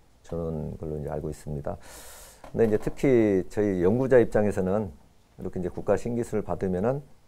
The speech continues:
그 개발된 기술이 어떤 이제 국민들이나 어떤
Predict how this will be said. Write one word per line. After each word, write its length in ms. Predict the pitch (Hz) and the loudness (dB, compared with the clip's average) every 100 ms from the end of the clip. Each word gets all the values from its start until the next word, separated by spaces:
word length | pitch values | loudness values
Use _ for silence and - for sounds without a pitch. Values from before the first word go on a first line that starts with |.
| - | -10
그 140 | 95 | -8
개발된 520 | - 90 107 104 98 | -2 2 4 4 0
기술이 480 | - 92 95 80 92 - - - - _ _ | -4 -8 -4 -4 -4 -6 -20 -20 -20 _ _
어떤 240 | - - 85 | -10 -6 -4
이제 180 | 80 78 | -4 -6
국민들이나 760 | - 95 101 87 87 87 104 | -4 -2 -2 -2 -2 -2 -4
어떤 460 | 98 - 80 76 71 | -6 -6 -8 -8 -10